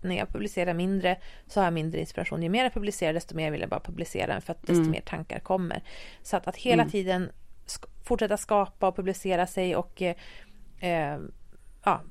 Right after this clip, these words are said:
Speaker 1: ut-, då kan man ju utvärdera vad man har gjort, och det är då man kan komma framåt.
Speaker 2: Underbart! Tack snälla, Clara, för att du var med i podden.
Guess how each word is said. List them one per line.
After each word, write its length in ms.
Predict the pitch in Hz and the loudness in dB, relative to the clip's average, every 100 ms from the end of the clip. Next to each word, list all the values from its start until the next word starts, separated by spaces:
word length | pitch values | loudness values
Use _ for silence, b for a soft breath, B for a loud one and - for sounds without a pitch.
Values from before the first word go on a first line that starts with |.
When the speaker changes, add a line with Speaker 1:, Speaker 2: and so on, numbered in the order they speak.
| - - | -12 -2
Speaker 1:
ut-, 220 | 220 - | -2 0
då 140 | 180 | 2
kan 180 | 233 254 | 2 4
man 100 | 214 | 4
ju 120 | 196 - | 4 0
utvärdera 500 | - - 160 202 208 | -6 -2 0 2 2
vad 80 | 214 | 2
man 100 | 165 | 0
har 60 | 202 | 0
gjort, 180 | 202 | 0
och 60 | - | -4
det 80 | 165 | -4
är 40 | |
då 100 | 196 | -2
man 140 | 190 175 | -2 -4
kan 180 | 180 170 | -6 -8
komma 200 | 180 - | -8 -6
framåt. 460 | - - - - - - - - - - - - - - - - b b b b b b b - | -6 -6 -8 -8 -10 -10 -16 -14 -14 -14 -16 -16 -16 -16 -16 -16 b b b b b b b -2
Speaker 2:
Underbart! 680 | - 320 214 196 330 170 - - - | 8 10 8 6 4 2 -4 -12 -10
Tack 320 | - 311 - | 2 2 2
snälla, 560 | - 269 262 277 381 214 - | 0 4 4 4 4 2 0
Clara, 340 | 214 196 196 | 0 2 0
för 180 | - 196 | -2 -2
att 140 | 190 - | 0 0
du 60 | |
var 180 | 185 185 | 2 4
med 280 | 196 302 - - - - | 4 2 0 -6 -14 -6
i 80 | 202 | 0
podden. 200 | 370 | 4